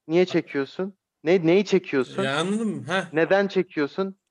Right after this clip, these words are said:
Speaker 1: Yok yani, cevabı yok. Hani, "Belki bir yerlerden para kazanırız falan, satarız birilerine." Hani
Speaker 2: Bir yerden
Speaker 1: olay
Speaker 2: para,
Speaker 1: olur.
Speaker 2: yüz
Speaker 1: Belki
Speaker 2: lira, iki yüz
Speaker 1: yumruk
Speaker 2: lira.
Speaker 1: mumruk atarsın. <laughs>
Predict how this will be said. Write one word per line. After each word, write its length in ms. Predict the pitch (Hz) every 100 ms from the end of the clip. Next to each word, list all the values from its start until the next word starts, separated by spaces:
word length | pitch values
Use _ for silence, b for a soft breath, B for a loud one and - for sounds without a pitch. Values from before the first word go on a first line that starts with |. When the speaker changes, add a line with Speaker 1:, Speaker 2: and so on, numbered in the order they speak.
| _ 139
Speaker 1:
Yok 320 | 175 196 190
yani, 260 | 151 131
cevabı 480 | 120 151 156 160 160
yok. 340 | 170 156 - _ -
Hani, 220 | 127 127
"Belki 420 | 151 147 - 147
bir 60 | 156
yerlerden 560 | 156 147 139 135 151
para 280 | 147 147 147
kazanırız 520 | 135 120 117 110 120
falan, 280 | - 120 113
satarız 560 | - 127 131 123 110 110
birilerine." 360 | 110 110 113
Hani 220 | 127 127 131
Speaker 2:
Bir 180 | 135 160
yerden 320 | 175 175 170
Speaker 1:
olay 260 | 165 170
Speaker 2:
para, 120 | 170 135
Speaker 1:
olur. 120 | 139
Speaker 2:
yüz 100 | 185
Speaker 1:
Belki 160 | 151
Speaker 2:
lira, 60 | 165
iki 120 | 170
yüz 80 | 170
Speaker 1:
yumruk 220 | 180 139
Speaker 2:
lira. 80 | 180
Speaker 1:
mumruk 200 | 180 180
atarsın. 500 | 170 160 139 - -
<laughs> 360 | 180 - 320